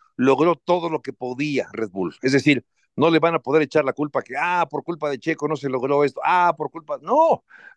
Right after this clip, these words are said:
Sumando todos estos puntos que ha logrado también Checo, ayudó, por supuesto, a la escudería, el propio Checo sumaría sus puntos para obtener el subcampeonato, porque le preguntaban, de hecho, a Horner, si le va a echar la manita a Verstappen, le dice, no, Verstappen a Checo, dice, no necesita Checo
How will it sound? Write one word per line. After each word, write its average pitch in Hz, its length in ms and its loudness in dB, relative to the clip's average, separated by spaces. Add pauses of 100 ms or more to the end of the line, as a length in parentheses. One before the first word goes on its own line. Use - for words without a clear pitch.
Sumando 190 720 0
todos 180 260 0
estos 170 280 -6
puntos 143 600 -2
que - 100 -4
ha 117 60 4
logrado 113 320 0
también 101 400 -4
Checo, 131 300 -2
ayudó, 101 480 0
por 92 180 -10
supuesto, 101 380 -8
a 98 40 0
la 104 40 -6
escudería, 151 640 0 (200)
el 107 160 0
propio 117 260 2
Checo 117 240 -2
sumaría 107 380 0
sus 101 180 -14
puntos 120 320 -6
para 104 200 0
obtener 107 320 0
el 110 80 -4
subcampeonato, 170 800 -2 (260)
porque 113 220 -10
le 110 80 -8
preguntaban, 107 580 -2
de 104 80 -4
hecho, 123 160 -4
a 113 80 -4
Horner, 151 320 0 (300)
si - 180 -8
le 120 100 -2
va 143 80 -2
a - 20 -8
echar 151 220 -4
la 135 120 -4
manita 135 400 -8
a - 20 -4
Verstappen, 160 400 -4
le 156 80 -6
dice, 151 200 -2
no, 165 320 -6
Verstappen 127 540 0
a 147 60 0
Checo, 156 260 0
dice, 147 140 2
no 165 200 0
necesita 147 720 -4
Checo 107 400 0